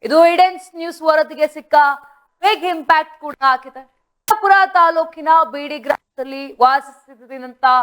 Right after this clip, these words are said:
ಅಂಧ ವೃದ್ಧ ವಾಸಕ್ಕೆ ಸೂರಿಲ್ಲದೆ ಪರಿತಪಿಸ್ತಾ ಇತ್ತ. ಇರುವ ಹಬ್ಬಕ್ಕೆ ನಮ್ಮ ಏಡೆನ್ಸ್ ವಾಹಿನಿ ಸು-, ಸುದ್ದಿ ಬಿತ್ತರಿಸಿದ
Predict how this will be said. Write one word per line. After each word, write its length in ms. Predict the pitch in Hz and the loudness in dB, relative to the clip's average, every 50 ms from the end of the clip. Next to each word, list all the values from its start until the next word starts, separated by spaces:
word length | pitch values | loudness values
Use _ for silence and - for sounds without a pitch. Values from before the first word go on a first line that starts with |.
| 247 - _ _ _ _ _ - | -2 -4 _ _ _ _ _ 0
ಅಂಧ 320 | 262 294 349 403 415 403 403 392 | 0 0 2 2 4 4 6 6
ವೃದ್ಧ 300 | 403 381 359 247 233 233 330 330 330 269 - - _ _ | 4 2 -2 -8 -4 0 0 2 2 0 -2 -6 _ _
ವಾಸಕ್ಕೆ 560 | 220 247 269 294 294 - 330 311 - 311 311 311 | 0 2 2 2 2 -2 -8 -12 -10 -10 -10 -10
ಸೂರಿಲ್ಲದೆ 920 | - 294 269 269 269 269 262 262 247 220 269 269 277 - _ _ _ _ _ _ | -10 -12 -12 -10 -8 -6 -4 -4 -2 -2 -2 -2 -4 -8 _ _ _ _ _ _
ಪರಿತಪಿಸ್ತಾ 920 | - 339 370 381 415 - - 359 - - 320 - _ _ - 233 220 214 208 | 2 2 2 2 0 -2 -2 -2 -2 -4 -8 -20 _ _ -2 -2 -2 0 -2
ಇತ್ತ. 180 | 196 - - 214 220 233 - | -6 -4 -2 0 0 0 -2
ಇರುವ 160 | - 277 285 | -2 0 0
ಹಬ್ಬಕ್ಕೆ 540 | 269 269 262 - 277 285 277 - 302 285 285 | 0 0 0 2 0 0 0 -2 -4 -4 -4
ನಮ್ಮ 160 | 285 269 285 285 269 277 | -2 0 2 2 2 2
ಏಡೆನ್ಸ್ 320 | 277 285 294 294 285 285 | 0 -2 -2 -4 -4 0
ವಾಹಿನಿ 320 | 294 285 277 277 269 277 277 | 2 2 2 2 -2 -8 -14
ಸು-, 220 | - 294 294 220 | -14 -16 -14 -6
ಸುದ್ದಿ 360 | - 339 381 392 - 403 403 | -2 0 0 0 0 0 -2
ಬಿತ್ತರಿಸಿದ 640 | 392 381 370 370 - 359 339 339 339 - 320 277 | 0 0 -2 0 0 0 0 0 -4 -10 -6 -2